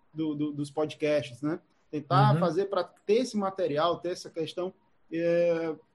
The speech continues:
Speaker 1: pra que a gente possa fazer essa, essa, esse financiamento coletivo e tentar produzir coisas e, e, e serviços pras nossas comunidades. Mas eu
Speaker 2: Uhum.
Speaker 1: acho que o principal projeto, e aí os meninos podem até me,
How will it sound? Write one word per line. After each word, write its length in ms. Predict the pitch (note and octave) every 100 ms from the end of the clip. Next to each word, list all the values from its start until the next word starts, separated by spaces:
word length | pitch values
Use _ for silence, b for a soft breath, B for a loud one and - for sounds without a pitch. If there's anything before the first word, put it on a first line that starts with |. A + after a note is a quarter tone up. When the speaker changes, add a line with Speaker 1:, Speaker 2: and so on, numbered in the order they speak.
| _
Speaker 1:
pra 160 | - F#3
que 100 | G3+
a 60 | F#3+
gente 200 | G3 -
possa 260 | G3 F#3+
fazer 600 | G#3 G3 D#3+ F#3 G3+ -
essa, 300 | E3 E3 F3+
essa, 440 | E3 D#3 D#3 D#3 D3+
esse 160 | D#3 -
financiamento 540 | E3 D#3 D#3+ D#3 D3
coletivo 540 | - D3 C3 D3+ F3 E3+
e 40 |
tentar 340 | - D#3 D#3+
produzir 360 | D3+ E3 D3+ E3+
coisas 580 | - E3+ G3 C#3 C3+ C3+
e, 40 |
e, 500 | D3 D3 C#3+ C#3 C#3+
e 40 | C#3+
serviços 720 | E3 C#3 B2+ E3 - - - _ -
pras 240 | E3 E3+
nossas 320 | E3 D#3 -
comunidades. 760 | - D#3+ F#3 G3 C3+ B2+ B2+ - _ b b b
Mas 180 | - F#3+
eu 60 | A#3+
Speaker 2:
Uhum. 60 |
Speaker 1:
acho 140 | A#3+ A#3
que 60 |
o 60 | B3+
principal 600 | - C#4+ C#4+ G#3+ A3+ C4+
projeto, 540 | A3+ G#3 D3+ G3+ A#3+
e 40 | G#3+
aí 120 | G3
os 100 | G3+
meninos 320 | G3 G3 G3
podem 220 | - F3+
até 220 | D#3 E3 A3+
me, 280 | A3+ G#3